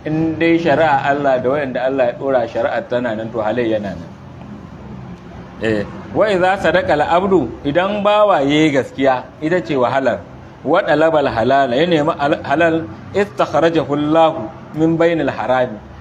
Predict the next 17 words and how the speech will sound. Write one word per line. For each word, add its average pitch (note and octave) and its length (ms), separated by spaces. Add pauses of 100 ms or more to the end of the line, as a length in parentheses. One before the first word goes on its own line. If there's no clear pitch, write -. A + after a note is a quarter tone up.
(120)
Sai E3+ 160
Allah F3+ 320
ya - 80
fitar F3 160
da D3 80
shi D#3+ 160
daga C#3 160
cikin C#3+ 320
haram, C3 240
wato B2 240
ainihin E3+ 440 (200)
ita F3 240
gaskiyar F3+ 480
ce E3 160
ke C3+ 160
da G#2+ 80
wahala. G2 400